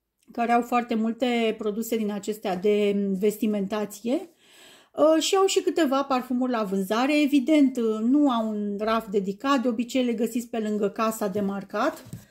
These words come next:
Așa că dacă le căutați, să știți că nu o să le găsiți decât la casă. Și acest parfum cred că a costat în jur de treizeci de lei, din ce mi-aduc eu aminte.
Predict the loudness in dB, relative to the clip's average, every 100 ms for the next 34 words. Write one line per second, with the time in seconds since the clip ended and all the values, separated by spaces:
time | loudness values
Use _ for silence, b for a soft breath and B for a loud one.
0 | B B B -6 -2 2 4 4 2 0
1 | 0 -2 -4 0 0 0 0 -2 -2 2
2 | 2 2 0 0 0 -4 -4 -2 -2 -4
3 | -4 -6 -4 -4 -6 0 0 0 -8 B
4 | B B -8 -2 0 2 2 4 0 0
5 | 0 2 2 2 0 2 2 0 0 2
6 | 2 2 0 0 -2 -2 0 2 0 0
7 | 0 0 0 -2 0 0 2 0 -2 -2
8 | -4 -4 -2 -2 0 -2 -2 -4 -4 -4
9 | 2 2